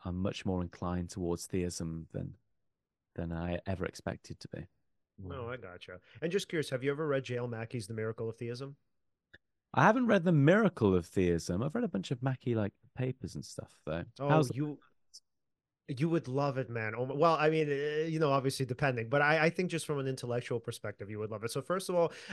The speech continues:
Speaker 2: I just, let me be clear about this. So Mackey's an incredibly difficult writer. So what he does is for one sentence, he'll take, like,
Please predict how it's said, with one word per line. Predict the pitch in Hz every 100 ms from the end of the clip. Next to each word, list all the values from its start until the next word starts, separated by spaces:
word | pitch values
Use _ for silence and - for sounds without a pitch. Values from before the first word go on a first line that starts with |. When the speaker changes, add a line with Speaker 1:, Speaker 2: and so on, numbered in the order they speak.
| -
Speaker 2:
I | 180
just, | 160 175 156 151
let | 196
me | 190
be | 175
clear | - 151
about | 151 156 151
this. | -
So |
Mackey's | 135 139 156 156
an | 139
incredibly | 131 - 135 135 131 131
difficult | 127 131 127 117
writer. | 113 127 151
So | 143
what | 131 139
he | 156
does | 127 135 143
is | 135
for | -
one | 120 127 143
sentence, | - 131 139 117 175
he'll | - 151
take, | 147 147 147
like, | 131